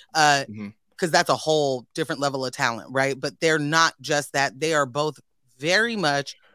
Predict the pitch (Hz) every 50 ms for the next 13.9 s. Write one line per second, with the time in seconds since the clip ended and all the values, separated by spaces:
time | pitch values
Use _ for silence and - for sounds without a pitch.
0 | _ _ _ _ - - - 175 185 180 175 170 - - - 147 127 - - 139
1 | 139 139 135 - - - - - - - - _ _ _ _ - 151 170 165 160
2 | 160 151 - - 160 151 147 143 139 135 131 - _ _ _ _ _ _ _ _
3 | _ 156 180 208 202 175 156 131 113 165 170 202 220 214 190 160 143 120 - -
4 | - _ _ _ _ _ _ _ _ _ _ _ - - - 208 175 156 151 147
5 | _ _ _ _ _ _ _ _ _ _ _ _ _ _ _ 175 143 196 214 226
6 | 240 196 226 214 - - - 208 180 180 180 180 175 - - 175 160 175 202 202
7 | - - 240 247 262 269 - _ - 165 160 151 147 135 156 170 175 - - -
8 | 180 175 175 147 156 160 151 - 160 147 117 131 131 131 156 160 - - - -
9 | 160 160 165 170 175 202 208 220 214 196 180 156 160 165 180 190 190 - - 165
10 | 160 160 165 160 156 156 156 139 147 139 143 135 - - _ _ _ _ _ _
11 | _ _ _ _ _ _ _ _ _ _ _ _ _ _ _ _ _ _ _ _
12 | - 196 214 226 240 277 277 240 - 254 226 202 180 190 202 208 214 208 202 202
13 | 196 196 - 196 - - 175 180 180 170 170 175 170 160 131 113 110